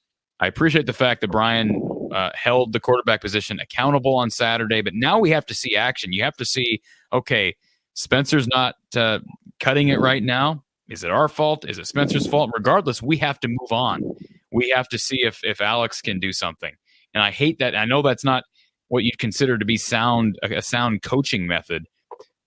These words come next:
But man, wh-, how much longer do you have to sit and, and watch, um, ineptitude at that position to say, "Hey, we need to do something else"?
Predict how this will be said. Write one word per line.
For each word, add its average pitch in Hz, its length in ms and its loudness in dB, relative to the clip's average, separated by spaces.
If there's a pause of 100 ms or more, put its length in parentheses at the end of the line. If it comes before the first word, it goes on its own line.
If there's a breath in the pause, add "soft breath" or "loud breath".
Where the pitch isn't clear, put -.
But 104 140 0
man, 98 380 0
wh-, 104 300 -4
how 170 160 4
much 160 280 0
longer 123 420 2
do 101 80 -2
you 101 140 2
have 113 140 -2
to 95 80 -8
sit - 280 0
and, 95 180 -6
and 90 220 -4
watch, - 520 0 (640)
um, 92 440 0 (540)
ineptitude 113 920 0 (120)
at 107 100 -2
that 110 180 0
position 95 680 0 (720)
to 120 80 2
say, 120 320 2
"Hey, 127 160 0
we 131 140 2
need 151 140 2
to 131 60 0
do 151 60 4
something 147 320 0
else"? 165 320 0